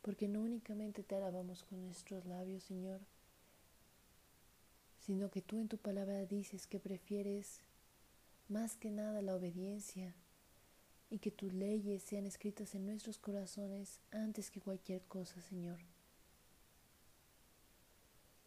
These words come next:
Así que te permi-, te pedimos, Señor,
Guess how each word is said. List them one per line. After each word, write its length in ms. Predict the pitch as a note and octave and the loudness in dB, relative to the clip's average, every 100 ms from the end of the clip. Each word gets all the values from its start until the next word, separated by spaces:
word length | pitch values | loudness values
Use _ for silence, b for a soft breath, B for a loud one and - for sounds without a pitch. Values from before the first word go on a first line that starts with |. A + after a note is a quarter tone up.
| - - - - - - - - - - - - | -20 -20 -20 -20 -20 -20 -20 -20 -20 -20 -20 -6
Así 220 | F#3+ F3+ | -2 0
que 140 | G3 F#3+ | 2 2
te 120 | F#3 | 2
permi-, 460 | F3+ F3+ F#3 G3 F#3+ | 2 2 4 2 0
te 140 | - F#3+ | -2 0
pedimos, 500 | - F#3 G3+ A3 G#3 | 4 4 6 4 2
Señor, 380 | F3+ F3 F3 | 0 0 0